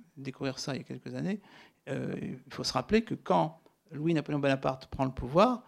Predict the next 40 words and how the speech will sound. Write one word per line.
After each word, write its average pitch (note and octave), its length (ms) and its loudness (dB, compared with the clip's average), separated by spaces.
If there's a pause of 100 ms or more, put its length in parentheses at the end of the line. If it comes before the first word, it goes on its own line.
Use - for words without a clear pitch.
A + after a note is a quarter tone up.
(340)
il C#3 120 0
restaure F#3 480 10
l'Empire F#3+ 540 4
et D3 100 -2
que - 100 -4
donc D3 260 0
les C#3+ 160 -2
officiels, A#3 540 0 (440)
jusqu'à F#3 640 10
ce - 140 -4
que E3+ 380 2
justement F#3 280 0
le F#3 60 2
régime F3+ 500 2 (340)
à D#3 60 0
la D#3+ 60 2
fois F3+ 340 4
se D3 280 0 (200)
normalise F3 800 4 (180)
et E3 60 -4
en C3+ 80 -2
fait E3 400 -4
il, B2+ 240 -6
il C#3 140 -2
ne C3+ 100 0
sait C3+ 180 -6
pas, B2+ 300 -4
euh, C3 180 -16
se - 200 -14
fragilise, E3+ 640 -2 (440)
ce - 100 -8
sera C3 160 -4
l'effondrement C3 400 0
de B2+ 60 0
dix-huit B2+ 320 -10
cent B2+ 140 -4
soixante-dix B2+ 520 -8
que - 100 -12
vous C3 120 -12
connaissez, B2 500 -4